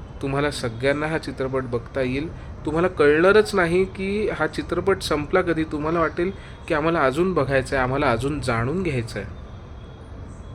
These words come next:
अशी तुमची इच्छा होणार. आणि मला खात्री आहे की जो कोणी हा चित्रपट बघेल त्याच्यानंतर तो घरी जाऊन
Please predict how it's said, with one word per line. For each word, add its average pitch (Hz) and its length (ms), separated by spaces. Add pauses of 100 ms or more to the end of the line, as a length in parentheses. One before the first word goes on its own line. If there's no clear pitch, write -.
(640)
अशी 135 180
तुमची 165 340
इच्छा 156 280
होणार. 123 320 (380)
आणि 143 160
मला 147 280 (100)
खात्री 170 380
आहे 131 160
की 127 140
जो 143 160
कोणी 190 220
हा 180 100
चित्रपट 151 440
बघेल 131 480
त्याच्यानंतर 139 640
तो 160 340 (400)
घरी 165 240
जाऊन 120 380